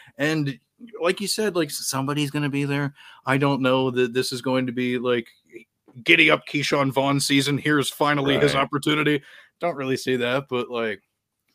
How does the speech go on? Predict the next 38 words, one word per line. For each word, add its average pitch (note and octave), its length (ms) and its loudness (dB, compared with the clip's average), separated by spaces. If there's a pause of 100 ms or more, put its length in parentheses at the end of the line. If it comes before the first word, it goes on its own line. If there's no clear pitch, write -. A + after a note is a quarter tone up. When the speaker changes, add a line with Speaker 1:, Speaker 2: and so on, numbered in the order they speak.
(140)
Speaker 1:
I D3 100 -2
have F3 200 -2
too G#3+ 160 -6
many F#3 160 -4
questions. - 680 -12
I E3 60 -2
have A3+ 200 -6
too E4 180 8
many A#3 160 2
questions F#3 440 -4
about C3 200 -6
Rachaad C3+ 360 -6
White. B2+ 240 -6 (1400)
Speaker 2:
I, B2 140 4
I A2 160 -4
want, F#2+ 320 -4
I A2 120 4
want G2 440 0
good F2+ 240 -2
things E2+ 280 -4
for E2 140 -4
him, D#2 360 -6
but, D#2 360 -4
uh, D#2 400 -4 (640)
the, C#3+ 160 4
the C#3 120 4
one G3+ 260 2
thing A#3 220 2
that C3+ 100 2
I A#2+ 80 4
think C3 260 -2
is, F2+ 260 -2
is G#2 200 -6
playing A2+ 240 -4
in G#2+ 60 -4
his F2 120 -6
favor, F#2+ 360 0
the, E2 260 -8